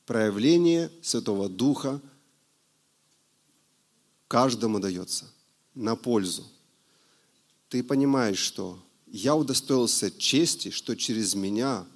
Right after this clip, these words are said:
Божественный Дух что-то сделал.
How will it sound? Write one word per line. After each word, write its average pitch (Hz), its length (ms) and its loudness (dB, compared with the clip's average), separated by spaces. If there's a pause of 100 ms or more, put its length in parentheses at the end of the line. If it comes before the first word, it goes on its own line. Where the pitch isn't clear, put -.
(560)
Божественный 110 920 -2 (580)
Дух 110 560 -4 (880)
что-то 127 420 -4
сделал. 95 500 -4